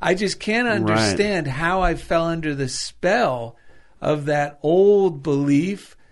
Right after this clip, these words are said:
Speaker 1: I don't know if I got it from misinformed, uh,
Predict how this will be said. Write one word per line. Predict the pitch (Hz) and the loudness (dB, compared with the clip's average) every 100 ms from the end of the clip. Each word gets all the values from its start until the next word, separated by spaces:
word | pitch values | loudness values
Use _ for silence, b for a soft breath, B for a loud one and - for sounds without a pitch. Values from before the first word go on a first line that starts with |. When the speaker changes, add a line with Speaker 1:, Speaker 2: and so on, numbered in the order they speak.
| - - | -20 -8
Speaker 1:
I | 139 | -4
don't | 160 156 | -2 -2
know | 151 | -2
if | 139 | -4
I | 147 | -4
got | 143 151 147 | -4 -2 -4
it | 147 | -6
from | - 127 | -8 -4
misinformed, | 151 147 151 139 - 147 147 143 139 131 - _ _ _ _ _ - - | -4 -6 -10 -10 -8 -6 -4 -4 -6 -10 -20 _ _ _ _ _ -12 -8
uh, | 127 123 | -6 -6